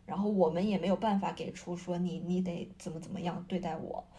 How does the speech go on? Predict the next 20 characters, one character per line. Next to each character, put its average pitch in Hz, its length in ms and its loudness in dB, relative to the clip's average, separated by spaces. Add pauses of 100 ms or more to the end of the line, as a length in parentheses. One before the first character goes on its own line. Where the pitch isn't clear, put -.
(240)
所 - 160 0
以 - 20 6
这 220 160 6
个 202 120 4
就 190 120 2
是 185 140 0
一 180 80 2
个 180 80 0
比 180 160 -6
较， 170 420 0
比 - 80 -6
较， 175 380 2 (400)
嗯， 185 260 4
暧 226 140 4
昧 208 180 8
的 170 80 4
一 160 80 0
个 165 120 -2
事 - 200 -6
情。 - 220 -12